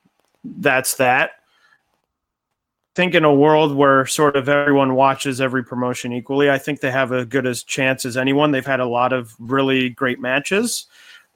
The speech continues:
Uh, now they've had the benefit of, you know, some great opponents, uh, as to where for the, you know, for this match, not to saying they have bad opponents, but as you were mentioning, Inamura is, uh,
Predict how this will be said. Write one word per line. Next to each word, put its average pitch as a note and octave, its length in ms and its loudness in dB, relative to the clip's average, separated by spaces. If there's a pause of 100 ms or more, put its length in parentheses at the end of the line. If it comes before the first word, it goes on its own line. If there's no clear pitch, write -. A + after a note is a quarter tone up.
Uh, B2+ 320 2
now C#3 180 2
they've C#3 160 2
had D3 180 -2
the C#3 80 0
benefit C3+ 540 0
of, B2 640 -2 (440)
you C#3 100 0
know, C#3+ 140 2
some C#3 220 -4
great D3 260 2
opponents, D#3 800 -2 (560)
uh, A#2+ 320 -8 (460)
as C3+ 300 -6
to D3+ 120 -2
where C#3 240 4
for C3+ 200 0
the, - 140 -10
you C3+ 200 0
know, B2+ 140 0
for C#3+ 180 -2
this G#3+ 260 2
match, D#3+ 260 2
not D#3 200 0
to D3 100 -6
saying C#3+ 400 0
they C3+ 140 0
have C#3 340 -4
bad C#3+ 220 2
opponents, C#3 420 -4
but C3 160 -4
as B2+ 180 -2
you C3 160 -4
were B2+ 140 -4
mentioning, B2+ 600 -4
Inamura B2+ 640 0
is, A#2 460 -8 (580)
uh, A2 200 -2